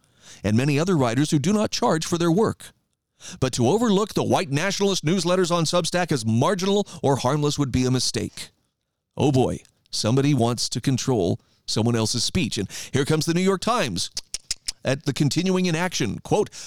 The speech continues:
"Under pressure from critics who say Substack is profiting from newsletters that promote hate speech and racism, the company's founder said Thursday they would not ban Nazi symbols and extremist rhetoric from the platform." The response came weeks after The Atlantic found that at least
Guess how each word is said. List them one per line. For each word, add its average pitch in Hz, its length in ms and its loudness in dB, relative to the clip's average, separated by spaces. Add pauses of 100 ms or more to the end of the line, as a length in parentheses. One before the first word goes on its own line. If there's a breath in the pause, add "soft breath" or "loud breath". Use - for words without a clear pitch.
(120)
"Under 220 220 0
pressure 220 380 0
from 214 140 0
critics 190 320 -2
who 190 80 0
say 185 160 0
Substack 175 520 -2
is 180 120 0
profiting 175 580 0
from 151 180 2
newsletters 135 680 0
that 143 140 0
promote 139 300 2 (160 loud breath)
hate 190 240 -2
speech - 340 0
and 147 120 2
racism, 117 640 2 (400 loud breath)
the 110 100 -2
company's 139 380 0
founder 135 300 0
said 127 240 -2
Thursday 127 340 0
they 170 120 2
would 185 220 2
not 226 240 0
ban 175 360 0 (260 soft breath)
Nazi 117 340 -2
symbols 143 440 0
and 135 120 0
extremist 143 500 0
rhetoric 143 400 0 (240 loud breath)
from 151 360 0
the 165 80 0
platform." - 600 -2 (680 loud breath)
The 101 100 0
response 131 380 0
came 123 300 0
weeks 208 280 -2
after 180 320 0
The 139 160 0
Atlantic 139 480 0
found 139 320 0
that 131 100 0
at 131 120 0
least 185 320 -2